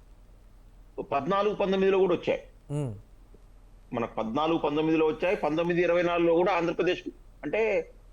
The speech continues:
Speaker 1: మనకు వస్తున్నటువంటి గణాంకాలు, తర్వాత పెద్ద కేంద్రంలో ఉండేటువంటి మంత్రులు చెప్పినటువంటిది, లేకపోతే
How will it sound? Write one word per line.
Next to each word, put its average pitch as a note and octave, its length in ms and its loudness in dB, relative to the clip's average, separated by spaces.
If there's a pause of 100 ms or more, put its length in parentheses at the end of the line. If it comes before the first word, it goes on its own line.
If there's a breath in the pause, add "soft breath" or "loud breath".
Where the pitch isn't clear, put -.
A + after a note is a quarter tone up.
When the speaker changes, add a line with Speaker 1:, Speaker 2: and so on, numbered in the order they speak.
Speaker 1:
మనకు D#3 300 -4
వస్తున్నటువంటి F3+ 580 -4
గణాంకాలు, D#3 640 -2
తర్వాత C#3+ 460 -2
పెద్ద C#3 240 0
కేంద్రంలో D3+ 560 0
ఉండేటువంటి C#3 720 -2
మంత్రులు C#3+ 440 0
చెప్పినటువంటిది, C3 640 -2
లేకపోతే C3 600 -2